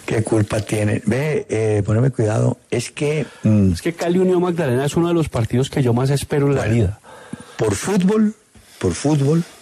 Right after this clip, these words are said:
Speaker 1: debe ganar el City, por fútbol. Porque tiene, creo que valores individuales superiores al Inter. En el Inter destacado Lautaro, obviamente, Seco el veterano,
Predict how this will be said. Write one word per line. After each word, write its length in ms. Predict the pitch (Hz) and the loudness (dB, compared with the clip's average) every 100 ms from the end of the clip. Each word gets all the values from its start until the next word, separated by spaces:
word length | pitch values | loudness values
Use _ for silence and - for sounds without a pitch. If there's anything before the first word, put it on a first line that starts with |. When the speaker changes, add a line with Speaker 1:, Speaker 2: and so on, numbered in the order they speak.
| - - - - - - - - | -20 -20 -20 -20 -20 -20 -10 -6
Speaker 1:
debe 220 | 92 95 | -2 -2
ganar 400 | 90 80 87 95 - _ | 0 -2 -2 -4 -6 _
el 160 | - 117 | -6 -6
City, 460 | - 135 113 - | -4 -4 -2 -2
por 420 | 117 - 113 135 117 | -2 -2 -2 0 -2
fútbol. 580 | - 127 107 85 - - - - - - | 0 0 0 -2 -6 -8 -16 -18 -20 -6
Porque 280 | 131 117 123 | -4 -2 -2
tiene, 300 | 135 143 180 - _ _ | -2 -2 -2 -4 _ _
creo 260 | - 147 175 | -4 -2 0
que 100 | 160 | 0
valores 360 | 123 110 147 151 | 0 0 2 2
individuales 640 | 135 110 104 123 147 160 | 2 2 2 0 -2 -2
superiores 840 | - - 123 113 107 120 135 147 - - | -6 -4 -4 0 0 0 0 -4 -8 -10
al 320 | 98 101 101 110 | -4 0 0 -2
Inter. 480 | 156 151 120 90 76 - - - - | 0 0 0 -2 -8 -12 -18 -16 -8
En 100 | 123 | -4
el 140 | 131 131 | 0 0
Inter 340 | 160 156 160 | 0 0 -2
destacado 540 | 143 104 113 123 135 | -2 -4 -6 -4 -2
Lautaro, 800 | 143 131 110 104 - 131 147 202 - _ _ _ - - | -2 0 0 0 0 -2 0 0 -4 _ _ _ -20 -8
obviamente, 720 | - 98 117 113 104 98 - - | -2 0 2 2 2 0 -4 -14
Seco 500 | - - 147 147 - | -12 -8 -6 -4 -2
el 80 | 135 | 0
veterano, 640 | 127 104 98 101 123 170 | -2 -2 -2 2 2 2